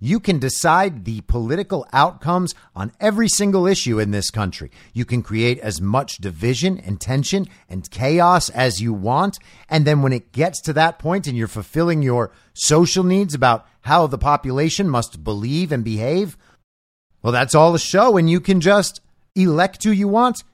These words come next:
and push the agenda forward. And that's what they've done. The Uniparty over the years has brought us to this point.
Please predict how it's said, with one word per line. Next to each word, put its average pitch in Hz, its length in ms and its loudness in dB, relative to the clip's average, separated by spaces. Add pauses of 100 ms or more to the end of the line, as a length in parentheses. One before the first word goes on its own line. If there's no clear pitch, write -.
(140)
and 208 200 2
push 190 280 0
the 185 180 4
agenda 185 320 2
forward. 208 460 -2 (280)
And 117 140 -2
that's 131 220 -2
what 131 100 -2
they've 143 220 -2
done. 156 340 -4 (360)
The 117 160 -2
Uniparty 139 500 0
over 135 160 0
the 135 120 -4
years 131 320 0
has 143 180 0
brought 135 320 0
us 139 300 0
to 120 160 -4
this 127 180 -2
point. 165 320 -4